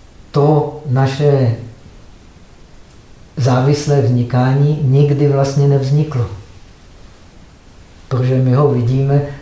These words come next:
z hlediska skutečného subjektu a objektu. A ten tam od samého počátku nikdy nebyl.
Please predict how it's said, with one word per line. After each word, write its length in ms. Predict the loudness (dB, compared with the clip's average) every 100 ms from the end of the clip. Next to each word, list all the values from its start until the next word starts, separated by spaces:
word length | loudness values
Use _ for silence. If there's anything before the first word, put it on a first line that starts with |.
| -8
z 60 |
hlediska 680 | -4 -2 -2 -4 -6 -6 -6 -8 -16
skutečného 720 | -14 -8 -2 -2 -2 -6 -4 -6
subjektu 640 | -6 -6 -4 -4 -4 -4
a 60 | -2
objektu. 560 | -4 -2 -2 -2 -6
A 40 | -6
ten 200 | -4 -4
tam 240 | -2 -4 -6 -8
od 160 | -8 -6
samého 360 | -2 0 0
počátku 600 | -2 -6 -6 -6 -8 -8
nikdy 300 | -6 -6 -4
nebyl. 340 | -4 -2 -4